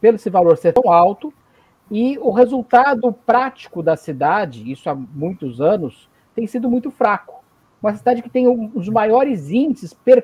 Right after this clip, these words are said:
capita, aliás, os impostos são muito altos também por causa disso, mas o Porto tem uma grande relevância, é, pra ter aumentado também, e também, é, os impostos ligados a, a imóveis, isso também tem aumentado bastante. Agora,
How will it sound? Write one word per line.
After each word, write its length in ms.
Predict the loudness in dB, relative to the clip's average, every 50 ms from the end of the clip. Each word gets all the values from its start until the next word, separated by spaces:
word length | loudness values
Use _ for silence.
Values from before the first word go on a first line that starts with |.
| 2 -4
capita, 480 | -4 -4 -4 -4 -6 -14 _ -6 -4
aliás, 320 | -4 -2 -2 0 0 0 -2
os 100 | -4 -6
impostos 400 | -6 -6 0 2 4 4 4 2
são 80 | -2
muito 240 | -2 -2 -2 0 2
altos 280 | 2 2 2 0 -2 0
também 260 | 0 0 0 -2 -6
por 140 | -6 -6 -6
causa 280 | -4 -4 0 0 -2
disso, 360 | -2 -2 -8 -10 -10 -12 -20 -20 _ _ _ _ _ _ _ -2
mas 180 | -2 0 0
o 60 | -2
Porto 360 | 0 6 8 8 8 8 4 -6
tem 140 | -10 -8
uma 120 | -6 -4 0
grande 260 | 0 0 0 0 -2
relevância, 720 | -2 0 0 0 0 2 0 0 -2 -2 -6 -8 -8 -8 _ _ _ _ _ -12
é, 160 | -8 -8 -8
pra 240 | -4 -2 -2 -2 -2
ter 140 | 0 0
aumentado 760 | 0 0 0 -2 -4 -4 -6 -8 -4 -2 0 0 0 -2 -2
também, 420 | -6 -4 -4 -2 -2 -2 -2 -4 -8 _ _ _ _ -16 -14
e 80 | -6
também, 540 | 0 0 0 0 0 -2 -2 -2 -2 -4 -4
é, 280 | -4 -4 -2 -2 -4 -4 -4
os 200 | -6 -6 -4 -4
impostos 500 | -6 -6 -4 -2 -2 -2 -4 -6 -10 -10
ligados 340 | -6 -4 -4 -4 -4 -2 -4
a, 180 | -4 -4 -6 -8
a 100 | -8 -6
imóveis, 760 | -6 -4 -4 0 2 2 4 4 4 2 0 -4 -8 -8 -10 -16
isso 180 | -18 -18 -14
também 260 | -10 -10 -8 -8 -8
tem 100 | -8 -8
aumentado 360 | -8 -8 -8 -6 -6 -6 -6 -2
bastante. 640 | -4 -4 -4 -2 -2 -2 -2 -2 -4 -10 _ _ _ _ _ _ _ _ -4
Agora, 400 | 2 4 6 8 6 6 4